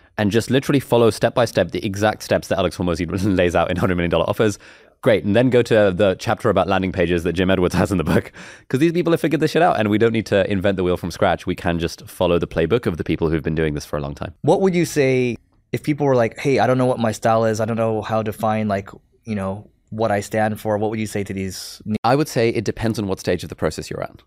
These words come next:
Speaker 1: So the way I think about it and the way that we teach it in our course is there's three levels. Level one, level two, level three. Level one is get going. Level two is get good. And level three is get smart.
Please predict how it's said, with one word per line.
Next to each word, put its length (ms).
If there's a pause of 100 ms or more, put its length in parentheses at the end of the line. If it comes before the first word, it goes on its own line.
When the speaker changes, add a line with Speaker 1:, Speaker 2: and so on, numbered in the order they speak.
Speaker 1:
So 160
the 60
way 100
I 60
think 160
about 180
it 160
and 140
the 60
way 100
that 80
we 80
teach 180
it 60
in 80
our 80
course 340
is 200
there's 160
three 200
levels. 380
Level 180
one, 140
level 160
two, 140
level 180
three. 280 (280)
Level 240
one 220
is 240
get 260
going. 300 (460)
Level 200
two 240
is 100
get 220
good. 240 (460)
And 100
level 160
three 260
is 140
get 160
smart. 420